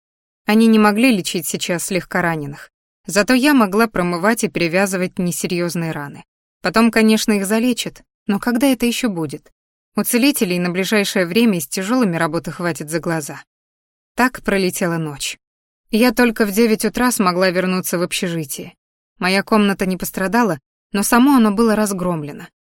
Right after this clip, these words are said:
Впрочем, строительные работы обещали начать с него. Пока же ко мне собирались подселить троих девочек из наиболее пострадавших комнат,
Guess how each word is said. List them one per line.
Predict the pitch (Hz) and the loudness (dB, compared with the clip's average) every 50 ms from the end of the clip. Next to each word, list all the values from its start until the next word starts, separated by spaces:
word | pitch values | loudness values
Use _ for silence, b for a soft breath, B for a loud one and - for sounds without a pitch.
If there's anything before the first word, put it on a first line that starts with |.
| _ _ _ | _ _ _
Впрочем, | _ - - - 226 262 240 - 233 208 | _ -10 -4 0 0 2 2 2 2 0
строительные | 196 - - 220 208 220 220 - 233 208 196 196 196 | 0 0 0 0 2 2 2 2 0 0 2 2 2
работы | 190 196 190 226 269 - 202 | 0 0 2 0 0 2 0
обещали | 175 160 160 160 - - 214 196 185 | 0 0 -2 -2 -2 -2 -2 -2 -2
начать | 175 175 170 - - 190 175 - | -2 -2 -4 -4 -4 -6 -6 -4
с | - - | -4 -4
него. | 180 165 151 196 208 - _ _ _ _ _ _ _ _ _ _ | -4 -4 -6 -8 -10 -12 _ _ _ _ _ _ _ _ _ _
Пока | - 214 - 302 302 | -6 -2 0 2 2
же | 269 254 | 2 2
ко | - 233 208 | 2 4 4
мне | 214 226 247 254 | 4 4 4 2
собирались | - - 190 175 196 214 226 220 208 - | 2 0 0 2 2 4 4 2 2 0
подселить | - - 147 - - 208 185 202 220 214 - - | -4 -6 -6 -4 -4 -2 0 0 -2 -2 -4 -4
троих | - 190 190 202 202 180 | -2 0 2 2 0 -2
девочек | 175 180 220 220 185 190 - - 185 - | 0 0 0 0 0 -2 -6 -6 -6 -6
из | 190 175 175 | -6 -4 -2
наиболее | 190 190 185 175 185 208 208 190 180 | -2 -2 -2 0 0 0 0 0 -2
пострадавших | - 196 - - - 185 175 190 190 - - 196 - | -2 -6 -8 -4 -6 -4 -2 -2 -4 -4 -6 -8 -6
комнат, | - - 247 220 175 151 147 - - | -2 0 0 0 0 -2 -6 -10 -16